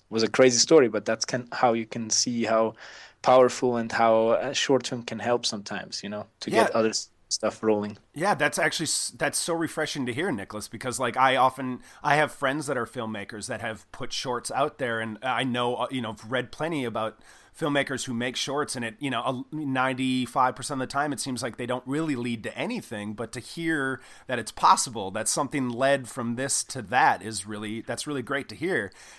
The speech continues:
Speaker 2: And I think that also leads to the next question of, uh, Above and Below, the film at hand, the one we're here to talk about. Like, this was also, um, this was your graduation film, if I'm not, uh,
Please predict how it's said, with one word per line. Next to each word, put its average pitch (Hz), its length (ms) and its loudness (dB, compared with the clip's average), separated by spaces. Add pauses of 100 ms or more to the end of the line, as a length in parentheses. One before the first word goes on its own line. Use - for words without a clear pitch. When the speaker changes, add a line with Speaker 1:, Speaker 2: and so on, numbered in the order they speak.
(120)
Speaker 2:
And 139 180 0
I 135 120 4
think 143 180 -4
that 131 180 2
also 127 300 0
leads 123 380 -4
to 135 100 -8
the 117 60 -4
next 117 240 -4
question 127 400 -4
of, 107 200 -6 (380)
uh, 117 180 2
Above 131 320 4
and 123 120 -2
Below, 156 340 4
the 147 120 -4
film 120 280 -4
at 113 160 -2
hand, 143 380 -2
the 131 60 -4
one 120 160 -2
we're 117 100 -4
here 120 100 -4
to 113 60 -4
talk 123 280 -2
about. 107 220 -2
Like, 117 240 -6
this 156 220 0
was 160 160 -2
also, 139 480 2
um, 107 340 0
this 147 140 -2
was - 120 -2
your 139 100 -4
graduation 139 680 0
film, 87 320 -8
if - 100 -14
I'm 95 120 -8
not, 90 340 -8 (100)
uh, 82 340 -6